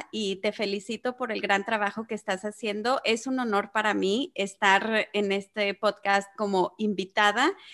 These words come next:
y muchísimas gracias por la linda presentación que hiciste. Estoy en un capítulo de la vida que podría decir que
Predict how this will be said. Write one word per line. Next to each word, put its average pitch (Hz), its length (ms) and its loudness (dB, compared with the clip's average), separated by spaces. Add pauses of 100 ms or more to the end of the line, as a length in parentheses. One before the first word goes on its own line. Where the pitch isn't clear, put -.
(120)
y 220 160 -2
muchísimas 247 580 -2
gracias 233 380 0
por 233 160 -4
la 202 140 2
linda 214 360 0
presentación 202 800 -6
que 196 480 -2
hiciste. 226 840 0 (680)
Estoy 294 420 6
en 440 180 4
un 330 60 8
capítulo 285 880 2 (220)
de 202 220 2
la 196 180 6
vida 226 580 4
que 233 120 -2
podría 226 380 0
decir 240 520 0
que 202 640 2